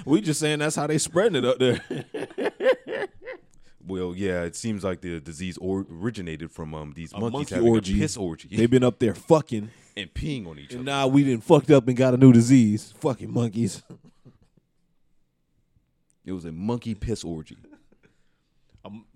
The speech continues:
Speaker 1: no, John, it was a monkey piss and shit orgy. There was monkeys getting shit straight from the funnel,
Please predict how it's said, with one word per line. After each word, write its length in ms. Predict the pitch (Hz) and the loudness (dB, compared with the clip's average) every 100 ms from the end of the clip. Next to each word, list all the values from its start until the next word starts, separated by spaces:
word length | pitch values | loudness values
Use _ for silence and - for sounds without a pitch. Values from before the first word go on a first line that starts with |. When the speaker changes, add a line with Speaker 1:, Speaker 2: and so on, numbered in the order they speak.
| 107 _ _ | -20 _ _
Speaker 1:
no, 280 | 135 180 180 | -4 0 2
John, 320 | 135 120 120 | 2 0 0
it 40 | 127 | 0
was 140 | 127 | 0
a 60 | 120 | 0
monkey 340 | 165 175 151 | -2 -4 -8
piss 320 | 147 175 139 | -4 -2 -2
and 160 | 120 113 | -6 -6
shit 400 | - - 254 240 | -4 -2 0 2
orgy. 320 | 117 101 92 110 | 2 0 0 -2
There 100 | 143 | 0
was 160 | 127 | 0
monkeys 400 | 151 175 135 127 | 2 0 2 -2
getting 220 | 120 120 | 0 -2
shit 420 | 113 - - 151 - | -4 -2 2 2 2
straight 260 | - 127 | 0 2
from 180 | 127 110 | 0 -4
the 60 | 107 | -4
funnel, 440 | - 143 107 104 | 0 2 2 -2